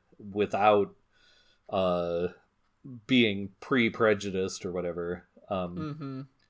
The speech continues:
Speaker 1: so it's a very good discussion. I, I will revisit this book at some point, but
Speaker 2: Oh, yes.
Speaker 1: uh, it was borderline becoming an annual reread, and I don't think, I don't think it is that.
Speaker 2: Hmm.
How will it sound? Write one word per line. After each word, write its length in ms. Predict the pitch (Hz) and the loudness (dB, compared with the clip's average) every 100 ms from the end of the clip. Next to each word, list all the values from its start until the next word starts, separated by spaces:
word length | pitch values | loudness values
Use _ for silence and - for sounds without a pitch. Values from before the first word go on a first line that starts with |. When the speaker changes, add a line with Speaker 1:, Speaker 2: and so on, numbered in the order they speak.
| _ _ _ | _ _ _
Speaker 1:
so 140 | - | 0
it's 80 | 269 | 2
a 40 | 247 | 8
very 200 | 269 226 | 8 8
good 200 | 131 139 | 6 4
discussion. 500 | 117 110 113 165 156 | 0 2 2 2 6
I, 260 | 160 254 220 | 10 10 10
I 160 | 143 185 | 10 10
will 360 | 170 120 123 147 | 10 8 8 8
revisit 460 | 151 147 151 156 | 6 8 8 8
this 140 | 143 135 | 2 4
book 220 | 127 117 | 2 0
at 140 | 92 | -2
some 220 | - 104 117 | -2 -4 0
point, 360 | 170 175 185 - | -2 -2 -4 -4
but 220 | 98 92 | -2 -2
Speaker 2:
Oh, 120 | 147 | -4
yes. 420 | 139 120 113 - _ _ _ | -6 -10 -12 -20 _ _ _
Speaker 1:
uh, 320 | 107 107 101 98 | 6 8 8 8
it 180 | 156 175 | 6 8
was 200 | 170 127 | 6 6
borderline 680 | 104 110 113 135 135 143 139 | 4 6 10 12 12 10 8
becoming 440 | 135 143 139 135 | 6 4 4 2
an 100 | 127 | 0
annual 560 | 113 98 110 135 135 139 | 0 -2 0 4 6 6
reread, 460 | 135 135 139 139 135 | 6 2 0 0 0
and 140 | 120 | 0
I 80 | 107 | 0
don't 380 | 95 104 101 90 | 2 0 0 -2
think, 300 | 101 87 - - - | -4 -4 -12 -14 -4
I 80 | 107 | 0
don't 240 | 98 92 | 0 -2
think 160 | 101 92 | -6 -6
it 80 | 87 | -6
is 280 | 92 87 | -6 -8
that. 420 | - 78 92 123 - _ _ _ _ _ _ - | -12 -6 -4 -4 -8 _ _ _ _ _ _ -14
Speaker 2:
Hmm. 280 | 175 147 | -10 -10